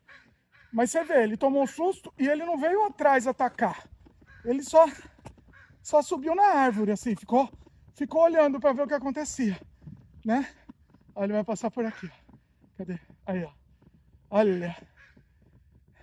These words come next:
É bonito o bicho, hein? É bonito o bicho, Eric. Olha aí. Eu não vou dar, não dá pra dar mais um, não.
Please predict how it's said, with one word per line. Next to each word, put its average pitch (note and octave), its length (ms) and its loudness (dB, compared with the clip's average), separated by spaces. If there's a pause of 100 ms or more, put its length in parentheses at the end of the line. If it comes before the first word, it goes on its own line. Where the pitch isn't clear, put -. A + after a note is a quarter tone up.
(1080)
É G#3 100 -6
bonito A3+ 420 0
o - 40 -4
bicho, G#3 320 -2
hein? B3 200 2 (920)
É A3 100 -6
bonito A3 420 0
o G3+ 40 -6
bicho, F#3 300 -6
Eric. - 300 -14 (4000)
Olha E3 380 -16
aí. E3+ 60 -20 (960)
Eu F#3 60 -10
não F#3+ 80 -8
vou F#3+ 140 -8
dar, F#3+ 200 -8
não F3+ 140 -6
dá F3+ 160 -6
pra G3 100 -8
dar F#3+ 140 -6
mais F#3+ 280 -6
um, E3+ 120 -8
não. G3+ 260 -4